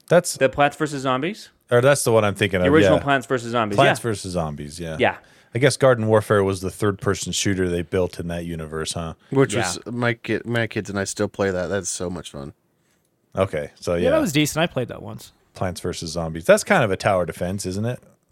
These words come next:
Speaker 3: Yeah, I mean,
Speaker 2: Yeah, it is,
Speaker 3: it's got
Speaker 2: kind of,
Speaker 3: strategy,
Speaker 4: yeah.
Speaker 3: right? You got supplies, and you gotta try and block the zombies.
Speaker 2: It
Speaker 1: Yeah.
Speaker 2: doesn't have
Speaker 3: It's
Speaker 2: much
Speaker 3: never
Speaker 2: depth
Speaker 3: ending.
Speaker 2: to it. This,
Speaker 3: Is
Speaker 2: the,
Speaker 3: it one of
Speaker 2: these
Speaker 3: the,
Speaker 2: tower
Speaker 3: that was
Speaker 2: defense have much more depth.
Speaker 3: I mean, that's one of the, that's one of the aspects about tower defense that's hard is that they're never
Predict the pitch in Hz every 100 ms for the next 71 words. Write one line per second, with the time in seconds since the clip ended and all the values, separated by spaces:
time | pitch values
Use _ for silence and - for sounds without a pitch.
0 | - 156 147 143 127 _ 120 - 143 139
1 | 139 135 - 208 196 135 117 - 170 156
2 | 110 117 113 117 117 113 110 117 104 113
3 | 113 - 107 - 101 101 98 92 78 95
4 | 92 - 95 92 113 110 - - 80 107
5 | - _ _ _ _ - 165 185 160 131
6 | 120 113 104 107 104 127 104 107 139 131
7 | - 147 147 151 196 214 190 147 196 151
8 | 117 - 117 120 113 113 - 104 92 92
9 | - - _ - - - 139 156 170 170
10 | - 190 151 - 127 135 160 123 110 101
11 | 104 - - 98 - 98 92 92 95 -
12 | - - 92 95 82 87 90 - 87 87
13 | 87 87 90 87 90 85 -